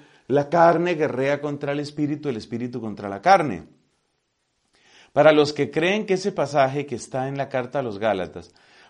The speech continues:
para los que crean que ese pasaje alude únicamente a temas de materia y de,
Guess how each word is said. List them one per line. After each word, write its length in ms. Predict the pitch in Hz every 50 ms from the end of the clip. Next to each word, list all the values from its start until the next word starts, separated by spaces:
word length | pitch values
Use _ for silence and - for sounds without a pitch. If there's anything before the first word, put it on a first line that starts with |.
| _
para 160 | - 135 131
los 180 | 131 127 123 127
que 160 | - 127 120
crean 320 | 127 147 151 175 196 202 185
que 80 | 170
ese 180 | 175 160 170 190
pasaje 540 | 185 165 131 117 135 139 127 117 127 143 - -
alude 420 | 117 120 117 127 143 143 127 123
únicamente 800 | 127 147 165 165 160 165 151 139 131 131 113 98 87 101 101 -
a 160 | - 104 101
temas 420 | - - 127 131 139 143 147 139 117
de 440 | 120 120 104 98 95 92 87 82 76 _ _ _ _ _ _
materia 760 | - 104 110 90 - - 139 139 127 117 110 110 107 113 117 127 143 _ _ _ _ _ -
y 140 | - 110 104
de, 480 | 101 98 95 92 90 87 87 87 85